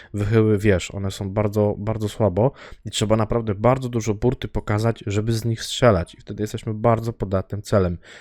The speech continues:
Mimo tego, że cytadela na Kurfürście jest ładnie schowana,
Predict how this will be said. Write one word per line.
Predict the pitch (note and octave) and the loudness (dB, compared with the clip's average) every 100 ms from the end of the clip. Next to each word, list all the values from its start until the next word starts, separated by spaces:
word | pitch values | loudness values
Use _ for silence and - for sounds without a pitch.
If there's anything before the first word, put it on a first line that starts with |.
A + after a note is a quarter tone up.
| - A2 | -8 0
Mimo | A#2+ C#3 B2 | 2 4 2
tego, | A2 A2 | 0 -2
że | G#2 | -4
cytadela | G2 - G#2+ B2 C#3+ | -4 -6 -2 2 4
na | A2 | 2
Kurfürście | G2+ - - F2+ - F2+ | -2 -6 -8 -8 -8 -10
jest | F#2 | -4
ładnie | G#2 B2+ G#2+ | -2 0 -2
schowana, | - F#2 E2+ F2+ | -2 -4 -4 -6